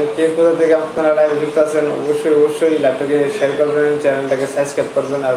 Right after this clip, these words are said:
কমেন্টে জানাবেন আপনারা কোথা থেকে লাইভে যুক্ত হয়েছেন। আর আমি যে কথাগুলো বলতে আসছি যে YouTube থেকে টাকা ইনকাম করা যায়,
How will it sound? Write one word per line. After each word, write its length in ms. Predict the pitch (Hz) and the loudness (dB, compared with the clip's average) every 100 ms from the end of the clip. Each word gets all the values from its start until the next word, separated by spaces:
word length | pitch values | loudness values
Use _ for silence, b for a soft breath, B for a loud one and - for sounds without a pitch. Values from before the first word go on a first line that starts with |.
| 135 | -2
কমেন্টে 300 | 135 139 143 139 | -2 -4 -2 0
জানাবেন 300 | 143 143 139 | 0 0 0
আপনারা 200 | 131 135 131 | -2 -2 -2
কোথা 160 | 139 139 | -4 -2
থেকে 140 | 147 147 | -2 0
লাইভে 180 | 143 135 127 | 0 0 -4
যুক্ত 160 | - 156 123 | -4 0 2
হয়েছেন। 300 | 113 113 127 | 2 0 -2
আর 60 | 123 | -2
আমি 100 | 123 131 | -2 0
যে 60 | 143 | 0
কথাগুলো 320 | 143 143 143 143 | 0 0 0 2
বলতে 160 | 147 147 147 | 2 2 2
আসছি 160 | 147 127 | 0 -6
যে 60 | 123 127 | -6 -6
YouTube 220 | 139 135 | -8 -6
থেকে 140 | 147 143 135 | -4 -2 -2
টাকা 120 | 139 131 | -2 -4
ইনকাম 240 | 127 117 120 127 | -4 -6 -4 0
করা 160 | 123 120 | 0 2
যায়, 160 | 120 | 0